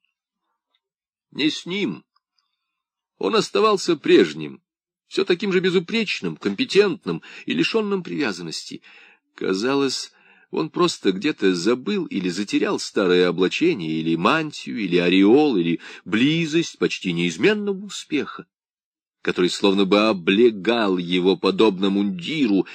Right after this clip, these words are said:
и не он, а его судьба замедлила шаг, не переменилась, лишь на время замедлила шаг. Эту мысль, видимо, разделяло его начальство, поскольку в положенное время,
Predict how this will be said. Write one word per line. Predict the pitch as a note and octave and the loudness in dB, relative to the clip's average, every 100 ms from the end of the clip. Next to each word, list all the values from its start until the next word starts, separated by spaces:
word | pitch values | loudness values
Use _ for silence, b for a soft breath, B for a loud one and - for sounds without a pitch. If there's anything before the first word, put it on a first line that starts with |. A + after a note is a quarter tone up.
| B | B
и | F#2+ G#2 G#2 | -4 0 0
не | G2 G#2 G2 | 0 0 0
он, | F#2+ A#2+ A#2 G#2+ F#2 E2 C#2+ _ b b b - | 0 0 0 -2 -4 -8 -14 _ b b b -12
а | - | -8
его | D2+ D#2 G#2+ | -6 -4 -4
судьба | D3+ - C#3 A#2+ G#2+ A#2 G#2 | -4 -6 -10 -10 -8 -6 -4
замедлила | E2+ F2 F2 F2 D#2+ D#2+ D#2+ | -6 -6 -4 -6 -6 -6 -6
шаг, | - F#2 D#2+ - B B - | -6 -6 -6 -10 B B -14
не | E2 C3 | -6 -6
переменилась, | - - D2+ C#3+ A2+ D#2 C#2 - - _ _ _ - | -6 -10 -12 -10 -8 -8 -8 -10 -14 _ _ _ -6
лишь | G#3 G3 - | -4 -4 -6
на | F#3+ E3+ | -6 -8
время | D3 D#3 A2+ E2 | 0 2 2 2
замедлила | E2 G#2+ C3+ D3+ G#3+ G3+ F#3+ G#3+ G#3 G3 | -2 -2 -2 0 0 0 -4 -4 0 -2
шаг. | - - - D#3+ - - - B B B B | -2 -6 -4 -4 -8 -14 -20 B B B B
Эту | - F#2+ - G2 | -4 -2 0 -2
мысль, | F2+ A2+ B2+ G#2+ | 0 -2 -4 -6
видимо, | F#2 E2+ F2 A2 A2 | -4 -4 -6 -6 -6
разделяло | G2 D#2+ E2+ E2+ F2+ | -6 -6 -4 -2 -2
его | G#2 G#2 | -2 -4
начальство, | A2+ B2+ - F#3 - - - - _ _ _ | -6 -6 -4 -4 -6 -10 -12 -14 _ _ _
поскольку | - - G3 F#3+ | -6 2 4 4
в | G#2 - | -4 2
положенное | A2 F3+ A#2+ F2 E2+ E2+ | 4 4 4 0 2 2
время, | E2 G2+ D#3 | 4 4 2